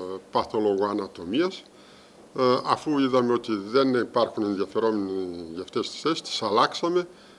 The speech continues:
τις στείλαμε πίσω στο Υπουργείο και εντός λίγων ημερών θα ξαναβγούν σε προκήρυξη, η μία ως, με ειδικότητα την παθολογία και η άλλη με ειδικότητα την πνευμονολογία.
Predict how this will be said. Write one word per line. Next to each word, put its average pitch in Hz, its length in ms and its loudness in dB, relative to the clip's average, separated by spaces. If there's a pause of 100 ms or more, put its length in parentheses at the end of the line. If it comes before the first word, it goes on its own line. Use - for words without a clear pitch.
(140)
τις - 160 -10
στείλαμε 131 400 2
πίσω 117 280 -4
στο - 120 -4
Υπουργείο 120 320 -6
και 175 160 -4
εντός 135 320 0
λίγων 139 320 0
ημερών 127 400 0
θα 117 540 0
ξαναβγούν 120 680 0
σε - 240 -6
προκήρυξη, 160 880 -4 (560)
η 120 120 0
μία 139 300 6
ως, 131 380 2
με 120 120 6
ειδικότητα 113 720 2
την 110 180 -4
παθολογία 107 760 0 (680)
και - 140 0
η 120 220 4
άλλη 165 300 6
με 151 120 2
ειδικότητα 160 600 0
την 151 260 -2
πνευμονολογία. 131 920 2